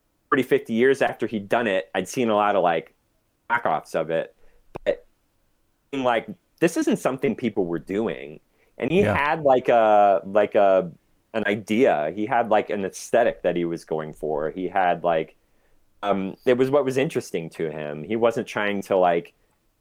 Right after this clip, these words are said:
Speaker 1: like I said, he wasn't trying to, like, manipulate people or anything. He just was kind of interesting in these sort of, like,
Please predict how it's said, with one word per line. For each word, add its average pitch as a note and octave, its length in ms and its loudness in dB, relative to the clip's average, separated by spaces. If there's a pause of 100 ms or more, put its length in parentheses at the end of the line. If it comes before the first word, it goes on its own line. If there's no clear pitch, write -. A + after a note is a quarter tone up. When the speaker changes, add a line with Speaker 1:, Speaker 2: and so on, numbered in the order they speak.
(140)
Speaker 1:
like - 200 -2
I - 20 2
said, F2+ 240 0
he G2+ 80 -2
wasn't G#2 240 -2
trying G2+ 160 -4
to, F2+ 80 -4
like, E2 160 -4
manipulate E2+ 580 -2
people E2 300 -6
or D#2 80 -2
anything. F2+ 580 -4
He C3 60 -2
just C#3 240 0
was C3 100 -2
kind C#3 220 -2
of G2+ 80 0
interesting G#2 520 -2
in F2 100 -4
these F2+ 200 -6
sort F#2 220 2
of, E2+ 160 -2
like, D#2+ 300 -2